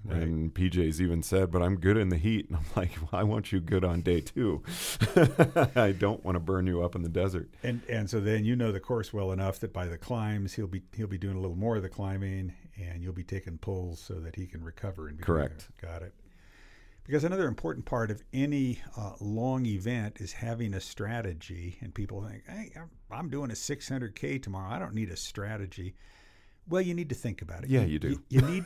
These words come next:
Speaker 1: you need to have a
Speaker 2: <laughs>
Speaker 1: plan. Uh, when, when I started riding back in the seventies, the big event was the Davis Double Century. And we would go out for dinner the night before, and I would have the cue sheet,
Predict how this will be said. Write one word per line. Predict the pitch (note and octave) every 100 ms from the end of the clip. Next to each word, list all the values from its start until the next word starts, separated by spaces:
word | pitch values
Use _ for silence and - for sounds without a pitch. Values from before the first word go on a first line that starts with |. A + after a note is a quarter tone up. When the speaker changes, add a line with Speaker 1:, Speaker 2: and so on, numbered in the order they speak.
| -
Speaker 1:
you | C3+
need | D3 F#3+
to | -
have | - D3+
a | C3+
Speaker 2:
<laughs> |
Speaker 1:
plan. | B2 - A#2+ A2 - - - -
Uh, | - - G#2 G2+ G2+
when, | A2+ C3+ -
when | C3
I | C#3 F#3
started | F#3 D#3 C3+
riding | A#2 B2 C3 B2+
back | G2 A2 B2 -
in | G2+
the |
seventies, | F#2+ - A#2 G#2 F#2+ F#2+ F#2+
the | F2
big | G2 A#2+
event | F#2+ G#2 A2
was | G2 E2+
the | F2
Davis | F#2+ G#2+ G#2+ -
Double | F#2+ F#2 F#2
Century. | - E2 E2+ - D#2 - - - - - - - - - -
And | B2 G#2 G2+ G2 F2+ F2 F2 F2
we | G2+
would | B2+ A#2
go | B2
out | A#2 -
for | F#2+
dinner | F#2 D3+ D#3+
the | C#3
night | A#2+ A#2
before, | G#2+ - G2+ G2
and | F#2
I | G#2+
would | B2
have | A#2 A2+
the | G2
cue | - D3 D3+
sheet, | - F#2 F#2 B2+